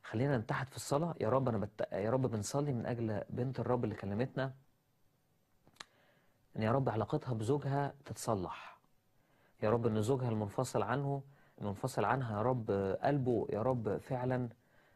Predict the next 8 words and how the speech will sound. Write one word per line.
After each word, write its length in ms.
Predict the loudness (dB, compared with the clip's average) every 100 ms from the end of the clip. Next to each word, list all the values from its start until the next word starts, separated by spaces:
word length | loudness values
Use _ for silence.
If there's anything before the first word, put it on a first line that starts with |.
| _
آه، 280 | -8 -4 -2
يتلمس 540 | -2 -2 0 0 0 0
بيك 480 | -2 -2 -8 -20 _ _ _ _ _ _ _ _ _ _
و-، 640 | -6 0 2 2 0 -2 0
ويرجع 340 | 2 2 2
ليها 180 | 2 2
مرة 260 | 0 0 0
تانية 380 | -2 -2 -6